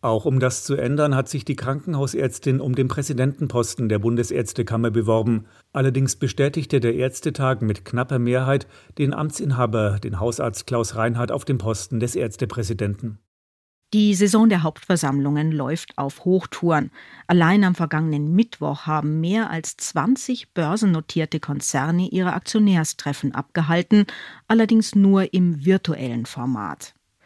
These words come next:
Speaker 2: Aktionärsschützer bemängeln, hinter dieser geballten Zahl stecke Kalkül, um kritische Redebeiträge auszubremsen. Schließlich können die wenigen Profis aus den Fondsgesellschaften und Schutzgemeinschaften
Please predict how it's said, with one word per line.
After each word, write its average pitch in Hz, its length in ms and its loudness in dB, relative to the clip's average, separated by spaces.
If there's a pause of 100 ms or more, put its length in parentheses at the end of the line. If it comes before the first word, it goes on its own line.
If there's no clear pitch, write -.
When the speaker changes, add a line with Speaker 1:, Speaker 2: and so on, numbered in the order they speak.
(320)
Speaker 2:
Aktionärsschützer 190 920 0
bemängeln, 147 580 0 (320)
hinter 233 340 4
dieser 160 280 -4
geballten 160 680 -4
Zahl 156 460 -4
stecke - 440 -8
Kalkül, 196 680 2 (320)
um 143 180 -2
kritische 165 640 0
Redebeiträge 156 960 0
auszubremsen. 156 1040 2 (320)
Schließlich 151 480 -4
können 165 260 0
die 156 140 -4
wenigen 160 400 2
Profis 170 500 0
aus - 160 -8
den - 160 -6
Fondsgesellschaften 175 960 2
und 143 160 -6
Schutzgemeinschaften 180 920 2